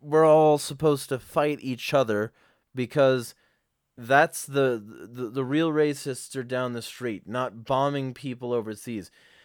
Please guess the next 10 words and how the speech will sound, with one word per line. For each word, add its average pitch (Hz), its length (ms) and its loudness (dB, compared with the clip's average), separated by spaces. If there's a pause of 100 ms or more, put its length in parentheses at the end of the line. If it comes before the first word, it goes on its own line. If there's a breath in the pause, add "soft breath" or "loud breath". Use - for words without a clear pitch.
(540 soft breath)
People 233 320 -2
are 240 80 6
like, 165 400 0
you 170 140 -6
know, 160 80 -2
"Trump 214 440 0
is 156 180 2
so 214 320 4
racist. 180 600 0
He's, 180 320 -6